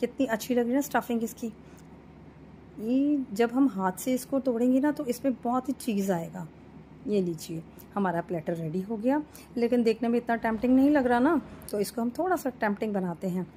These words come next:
इस पर थोड़ी सी veggies हम sprinkle कर देते हैं, इससे ये और भी tempting लगेगा और बच्चे खुश होकर इसको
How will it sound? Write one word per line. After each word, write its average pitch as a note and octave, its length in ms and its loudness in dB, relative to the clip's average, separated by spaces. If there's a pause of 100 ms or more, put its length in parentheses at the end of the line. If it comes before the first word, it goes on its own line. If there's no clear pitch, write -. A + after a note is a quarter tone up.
(140)
इस A3+ 100 -6
पर C4+ 100 0
थोड़ी D4+ 260 -2
सी C#4 140 -2
veggies G3 420 0
हम A3 60 0
sprinkle G#3 420 -2
कर A#3 160 0
देते C4+ 260 2
हैं, G4+ 200 0 (380)
इससे A3+ 220 -2
ये A#3+ 120 2
और F#3 320 -2
भी F#3+ 80 2
tempting F#3 440 -4
लगेगा E3+ 380 -2 (300)
और E3 260 -2
बच्चे G3 280 -2
खुश - 440 0
होकर A3 280 2
इसको D4+ 300 -4